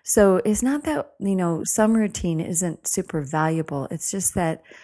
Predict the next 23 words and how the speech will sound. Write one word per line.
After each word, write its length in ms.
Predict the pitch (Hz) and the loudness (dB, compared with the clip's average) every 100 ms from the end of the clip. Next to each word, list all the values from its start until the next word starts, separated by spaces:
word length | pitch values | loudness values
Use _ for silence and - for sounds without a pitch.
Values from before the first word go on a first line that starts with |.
| - | -14
when 180 | - 214 | 0 2
you're 140 | 208 | 4
feeling 400 | 190 240 254 247 | 2 0 2 2
this 240 | 170 156 - | 0 -2 -2
way, 180 | 156 151 | -2 -2
when 140 | 160 | -2
you're 100 | 160 | -4
feeling 340 | 160 208 196 | -4 -4 -2
stagnant 640 | 156 - 165 165 160 147 - | -2 -2 0 0 -2 -4 -4
and 160 | 156 | -4
you're 100 | 147 | -4
feeling 300 | 143 165 160 | -6 -4 -2
this 200 | 147 143 | -2 -4
general 340 | - 156 151 147 | -4 -4 -2 -4
malaise 560 | 139 143 143 151 156 | -4 -4 -2 -2 -2
set 220 | - 156 147 | -2 -2 -2
in, 280 | 147 139 135 _ - - _ _ _ | -2 -4 -8 _ -20 -20 _ _ _
you 100 | 190 | 0
know, 140 | 175 | 2
think 260 | 170 226 233 | 2 0 0
of 120 | 277 | 0
small 400 | - - 160 160 | 0 0 2 2
ways 540 | 156 151 139 139 135 | 0 0 -2 -4 -6